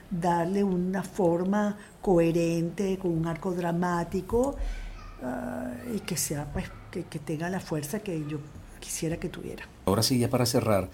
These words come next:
Speaker 2: me gustaría hacerte algunas preguntas que tienen un tono bastante personal, pero que de alguna manera nos van a permitir conocerte un poco mejor.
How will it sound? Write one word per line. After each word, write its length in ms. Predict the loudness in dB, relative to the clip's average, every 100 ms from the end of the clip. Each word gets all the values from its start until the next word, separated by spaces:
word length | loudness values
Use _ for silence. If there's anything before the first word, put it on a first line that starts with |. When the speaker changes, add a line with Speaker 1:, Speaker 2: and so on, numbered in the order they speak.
| -14 -16 2
Speaker 2:
me 100 | 2
gustaría 440 | 2 0 2 4
hacerte 360 | 4 4 4 4
algunas 240 | 4 4
preguntas 540 | 2 4 4 4 2
que 100 | -2
tienen 720 | -4 0 2 4 2 2 2 0 -10 -8
un 200 | -2 2
tono 400 | 4 6 6 4
bastante 500 | 2 -4 -4 -4 -4
personal, 560 | -2 -2 0 2 2 0 -6 -20 -20 2
pero 320 | 8 8 8
que 240 | 4 2 4
de 120 | 0
alguna 260 | 0 -2
manera 640 | 0 2 2 2 0 -4 -6
nos 300 | -4 -2 0
van 240 | 2 2
a 80 | 0
permitir 640 | 0 0 0 0 0 0 -2 -14 -20 0
conocerte 600 | 2 4 4 2 2 -4
un 100 | -4
poco 280 | -4 -4
mejor. 360 | -6 -6 -10 -12